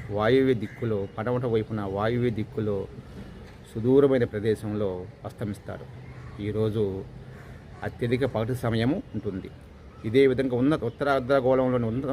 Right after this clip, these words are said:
ఉన్నత అక్షాంశాలలో, అంటే ఢిల్లీ, ఢిల్లీ తర్వాత చైనా, చైనా దేశంలో, మధ్య ఆసియా దేశాల్లో, ఐరోపా దేశాల్లో, ముఖ్యంగా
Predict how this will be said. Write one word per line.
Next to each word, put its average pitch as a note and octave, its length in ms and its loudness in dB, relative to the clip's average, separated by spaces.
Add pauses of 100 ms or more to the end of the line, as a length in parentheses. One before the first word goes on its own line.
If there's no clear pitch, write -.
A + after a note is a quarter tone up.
ఉన్నత C#3+ 240 4
అక్షాంశాలలో, A2 800 -2 (680)
అంటే G2+ 360 2 (100)
ఢిల్లీ, A2+ 520 2 (460)
ఢిల్లీ A#2+ 220 2
తర్వాత G#2 600 0
చైనా, G#2 480 0 (100)
చైనా A#2 220 2
దేశంలో, G2+ 680 0 (720)
మధ్య A2 260 4
ఆసియా A#2 300 4
దేశాల్లో, G2 760 -2 (280)
ఐరోపా A#2+ 440 2
దేశాల్లో, G2+ 680 -2 (200)
ముఖ్యంగా A2 680 -2